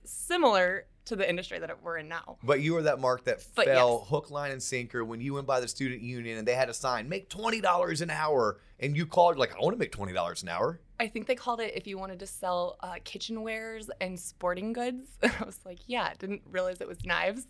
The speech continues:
Speaker 1: But then after I s-, saw the presentation, I was like, "I think I can do it." And I actually went home and my,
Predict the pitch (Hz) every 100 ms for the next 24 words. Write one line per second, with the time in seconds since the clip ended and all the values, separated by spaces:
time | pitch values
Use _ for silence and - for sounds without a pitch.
0 | - 196 - 180 180 180 180 196 190 -
1 | - - 185 180 180 180 170 175 - 175
2 | 170 185 - - - - - - - 254
3 | 285 214 180 185 190 160 202 226 339 285
4 | 196 220 208 170 160